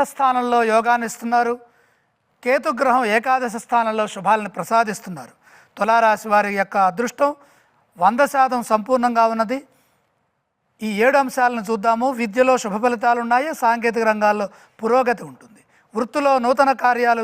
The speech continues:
చేపట్టడానికి ఇది మంచి సమయం, ఉద్యోగంలో పదోన్నతులు సాధిస్తారు, వ్యాపారంలో లాభాలున్నాయి, ఒప్పందాలు అనుకూలంగా ఉంటాయి, మీ వ్యాపారాన్ని అనేక ప్రాంతాలకు విస్తరించే అవకాశం ఉంది, ఆర్థిక స్థితిగతులు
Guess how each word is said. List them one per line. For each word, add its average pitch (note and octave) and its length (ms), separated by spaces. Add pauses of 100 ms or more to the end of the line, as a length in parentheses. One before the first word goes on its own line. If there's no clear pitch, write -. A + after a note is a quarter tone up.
చేపట్టడానికి G#3+ 580
ఇది G3+ 140
మంచి A3 260
సమయం, D3+ 320 (480)
ఉద్యోగంలో A#3+ 500 (140)
పదోన్నతులు A#3+ 640
సాధిస్తారు, G3 580 (640)
వ్యాపారంలో A#3 640 (100)
లాభాలున్నాయి, A3+ 720 (440)
ఒప్పందాలు A#3 600 (480)
అనుకూలంగా A#3+ 580
ఉంటాయి, G#3 420 (240)
మీ G3+ 120
వ్యాపారాన్ని A3+ 680
అనేక B3+ 200 (140)
ప్రాంతాలకు A3 600 (1300)
విస్తరించే C4+ 480
అవకాశం G#3 520
ఉంది, A#2+ 200 (460)
ఆర్థిక A#3 520
స్థితిగతులు A3 480